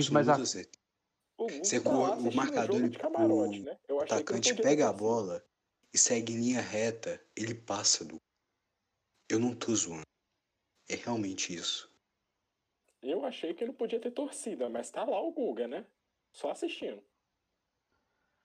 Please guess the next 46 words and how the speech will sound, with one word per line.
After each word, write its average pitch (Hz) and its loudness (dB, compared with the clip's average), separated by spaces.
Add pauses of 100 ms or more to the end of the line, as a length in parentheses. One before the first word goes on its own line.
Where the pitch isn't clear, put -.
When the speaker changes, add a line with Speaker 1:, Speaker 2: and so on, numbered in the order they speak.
(680)
Speaker 1:
Assim, 160 4
uma 143 8
coisa 143 6
interessante 123 2
é 185 -2
o 202 -2
seguinte: 156 -2 (480)
é, 117 6 (380)
a 113 4
gente 131 0
não 196 2
pode 240 4
criticar - 4
o 254 8
Guga, 240 4
não. 170 4 (800)
A - 0
gente 123 -2
tem 160 4
que 165 -2
criticar 180 4 (1200)
de 135 -2
que, - -12
a 120 6
gente 147 2
tem 170 6
que 165 2
criticar 151 4
a 151 0
pessoa 202 4
que - -10
deu 143 6
a 208 8
ideia 127 6
de - -2
contratar 214 4
um 113 0
jogador 143 4
de 165 -6
tênis 165 -2
pra - -8
ser - -10
jogador 285 -4
de - -14
futebol, 185 -2
né? 139 -16